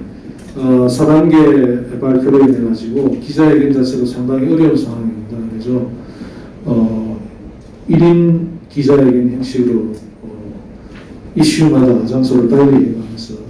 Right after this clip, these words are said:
진행을 하고 있는 상황입니다. 유튜브를 통해서 발표되고 있으니까 많은 시청 바랍니다.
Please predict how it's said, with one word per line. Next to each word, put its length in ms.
진행을 340
하고 220
있는 240
상황입니다. 580
유튜브를 360
통해서 380
발표되고 600
있으니까 460
많은 240
시청 360
바랍니다. 360